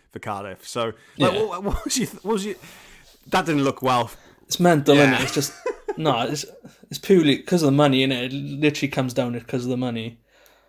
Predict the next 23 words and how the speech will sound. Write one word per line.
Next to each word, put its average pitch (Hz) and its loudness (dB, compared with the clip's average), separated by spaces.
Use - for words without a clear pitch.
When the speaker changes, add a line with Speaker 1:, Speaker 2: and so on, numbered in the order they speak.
Speaker 2:
I 131 -4
mean, 143 2
it 170 -2
was 131 4
sad, 120 -4
and, 127 -4
like, 131 -2
it 139 2
was 135 4
a 127 -2
bit 127 0
weird 123 -2
them 123 -6
all 135 2
that 123 4
and 123 -2
then 127 -2
kind 123 -4
of 120 -10
distancing 123 -6
themselves 110 -8
from 110 -6
it. 123 -6